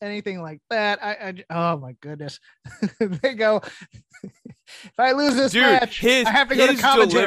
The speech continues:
Speaker 2: delivery.
Speaker 1: No, no, no.
Speaker 2: I, I don't, I, no, I have never been cheering so hard. You,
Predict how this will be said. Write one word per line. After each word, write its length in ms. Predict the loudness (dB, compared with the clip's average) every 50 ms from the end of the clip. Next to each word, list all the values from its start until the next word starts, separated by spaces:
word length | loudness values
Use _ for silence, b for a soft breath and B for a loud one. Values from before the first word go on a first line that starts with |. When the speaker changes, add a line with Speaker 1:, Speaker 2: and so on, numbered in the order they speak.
| 0 -2
Speaker 2:
delivery. 200 | -2 -2 0 4
Speaker 1:
No, 360 | 4 4 4 4 0 -2 _ _ _ -2
no, 460 | 0 0 0 0 -4 -6 -6 -10 -12 -8
no. 80 | -4 0
Speaker 2:
I, 120 | 0 0 2
I 180 | 2 2 2 2
don't, 200 | 2 0 -2 0
I, 180 | 0 0 0 0
no, 180 | -2 -4 -4
I 180 | 0 2 4 4
have 180 | 4 2 2 0
never 320 | -2 -2 -2 0 -2 -6
been 260 | -4 -4 -4 -4 -4 -8
cheering 560 | -12 -12 -12 -10 -10 -8 -8 -8 -8 -10 -10
so 320 | -10 -6 -4 -2 0 0 2
hard. 240 | 2 2 2 0
You, 140 | -2 -12 -12